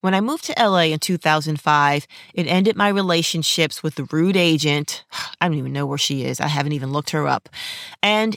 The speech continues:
Anne Wright. And although I have spoken to Anne three times since I've moved to L A, in one conversation, Anne divulged that she didn't think that I'd stay in Le-, in L A because most New Yorkers always go back home.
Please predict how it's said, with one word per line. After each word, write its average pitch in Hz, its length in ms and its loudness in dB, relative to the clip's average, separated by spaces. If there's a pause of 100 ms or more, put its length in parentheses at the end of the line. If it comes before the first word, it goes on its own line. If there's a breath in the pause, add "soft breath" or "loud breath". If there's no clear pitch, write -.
Anne 214 240 2
Wright. 208 520 0 (260 loud breath)
And 214 100 2
although 285 340 4
I 202 140 4
have 190 300 2
spoken 214 420 -2
to - 160 -6
Anne 208 380 0
three 202 260 -4
times 196 420 -2
since 190 160 -4
I've 185 180 -2
moved 170 300 -4
to - 120 -6
L 165 180 2
A, 160 320 -2 (600 loud breath)
in 180 180 4
one 208 200 2
conversation, 185 840 0
Anne 165 300 2
divulged 151 600 0
that 156 120 -2
she - 140 -2
didn't 226 380 -2
think 165 420 -2
that 160 140 2
I'd 147 160 0
stay - 300 0
in 165 120 0
Le-, 190 160 0 (120)
in 180 160 2
L 202 200 2
A 160 500 2
because 185 320 -2
most 214 300 0
New 240 100 0
Yorkers 180 640 0
always 170 420 2
go 156 220 2
back 139 280 -2
home. 135 400 -6